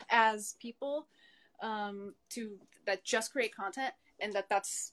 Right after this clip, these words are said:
that's all that they're good for. Just, if you don't create content for us, then you're useless to us. And it doesn't matter whether we pay you or not. And <laughs> if we do pay you, even if it's the smallest amount, you better be fucking grateful. That's pretty much the,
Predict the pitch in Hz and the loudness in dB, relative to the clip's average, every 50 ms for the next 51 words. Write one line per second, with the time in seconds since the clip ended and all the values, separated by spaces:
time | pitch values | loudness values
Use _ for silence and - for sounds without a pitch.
0 | _ - - 185 - 214 202 196 196 196 _ _ _ - - 196 190 185 165 _ | _ -2 0 0 2 2 2 2 0 -2 _ _ _ -4 -2 -2 -2 -4 -6 _
1 | - - - - - - 240 233 - - - - - - _ _ - - 214 196 | -18 -18 -14 -6 0 0 0 0 -2 -8 -10 -12 -16 -20 _ _ -6 -4 -2 -2
2 | - - - - - 175 - - 196 190 220 226 - - 240 208 160 - - 180 | -2 -4 -6 -2 -2 -2 0 2 2 2 2 2 2 0 0 0 0 -2 -4 -4
3 | 185 190 - - - - 277 269 269 277 277 - - - - - - - - - | -4 -4 -4 -6 -2 0 2 4 4 4 4 2 0 -2 -6 -10 -14 -14 -14 -16
4 | - - _ _ - 196 214 208 202 202 202 196 180 - 208 214 220 220 220 220 | -18 -20 _ _ 4 8 8 8 8 6 0 -4 -6 -2 0 0 2 2 0 0
5 | 214 - - 180 170 - - - 160 156 - 185 - - - 185 196 185 185 190 | 0 0 0 0 0 0 -2 -2 -2 -2 -2 -2 -2 0 4 6 6 6 6 4
6 | 196 - 185 - - 202 185 190 156 175 180 175 180 214 254 262 - - - - | 2 0 2 2 2 0 0 0 0 2 2 4 4 4 2 0 -2 -12 -20 -20
7 | - - - 196 202 202 202 196 208 214 208 - - 233 226 233 226 233 190 175 | -20 -6 0 2 4 6 6 4 4 2 0 0 2 4 4 4 4 0 -2 -2
8 | 165 180 208 226 - - _ _ _ - - - 208 208 202 208 202 - - - | 0 4 4 4 4 2 _ _ _ -4 2 4 4 4 4 2 2 2 4 4
9 | 240 - - 247 247 226 180 - 202 254 311 - - 226 202 190 170 156 156 160 | 4 4 4 0 0 0 0 0 0 0 -2 -2 -2 -4 -2 -2 -2 -4 -6 -6
10 | - - - 233 220 233 226 - 220 196 - - 190 - - 208 185 196 202 196 | -6 -2 -2 0 2 2 2 2 0 -2 -2 0 -2 0 0 2 2 4 4 2
11 | - 220 196 202 196 - 180 - 226 202 - 202 185 165 170 175 180 - - 151 | 2 0 0 -2 -2 0 0 -2 -2 0 2 2 2 0 -2 -12 -8 -2 -2 -2
12 | - - 160 151 - - - - - - - - - - - - - - - - | -2 -2 -10 -10 -8 -8 -8 -8 -8 -8 -8 -8 -8 -12 -12 -8 -8 -6 -6 -8
13 | - - _ - - 226 220 - - - - - 262 240 233 247 233 208 196 190 | -10 -4 _ 6 8 8 8 6 0 0 2 6 6 8 8 8 6 6 6 4
14 | 196 - - 202 190 185 175 | 4 0 -2 -2 -2 -2 -4